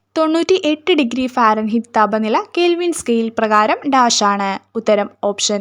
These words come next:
എ മുന്നൂറ്റിപ്പത്ത് കെ. ചലനവുമായി ബന്ധപ്പെട്ട ശരിയായ സമവാക്യം ഏത്? ചലനവുമായി ബന്ധപ്പെട്ട ശരിയായ സമവാക്യം ഏത്? ഉത്തരം ഓപ്ഷൻ ബി, യു സ്ക്വയർ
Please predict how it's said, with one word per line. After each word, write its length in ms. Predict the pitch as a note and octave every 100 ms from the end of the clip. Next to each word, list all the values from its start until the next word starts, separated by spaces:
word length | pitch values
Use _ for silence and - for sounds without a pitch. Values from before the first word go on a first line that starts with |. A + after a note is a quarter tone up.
| G#3+
എ 160 | C4 -
മുന്നൂറ്റിപ്പത്ത് 920 | A#3 G#3+ G#3 G3+ D#4 A#3 A#3 - G#3 G3
കെ. 180 | F#3+ - _
ചലനവുമായി 640 | - F4 F#4 F#4+ G4 F#4+ F4+
ബന്ധപ്പെട്ട 520 | B3+ A#3 A3 G#3+ G#3+ -
ശരിയായ 520 | - E4+ E4+ F4+ F4+
സമവാക്യം 680 | F4+ C4 A3 G#3 G#3 - D4+ -
ഏത്? 480 | A3+ G#3 G3+ G3 G3+ - _ _ _ - -
ചലനവുമായി 640 | A3 G#3+ G#3 G#3 G#3 G#3
ബന്ധപ്പെട്ട 520 | G3+ G#3 G3+ G3+ G#3
ശരിയായ 520 | G#3 G#3+ G#3 G#3 G#3 A3
സമവാക്യം 640 | A3 G#3 G#3 G#3 G#3 G#3 -
ഏത്? 340 | G#3+ G#3 G#3 G4 - _ _
ഉത്തരം 360 | F#4+ F#4+ G#4+ G#4
ഓപ്ഷൻ 380 | A3+ A#3 - G3+
ബി, 200 | A3+ F#4 C#4+
യു 200 | F4+ F#4+
സ്ക്വയർ 340 | - F#4